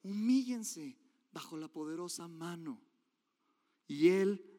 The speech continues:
los va a exaltar a su debido tiempo. Depositen en Él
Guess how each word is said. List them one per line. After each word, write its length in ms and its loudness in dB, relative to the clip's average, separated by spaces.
los 300 -4
va 60 -4
a 20 -4
exaltar 720 -6
a 40 -12
su 180 -6
debido 340 -4
tiempo. 480 -6
Depositen 880 -6
en 240 -4
Él 240 -2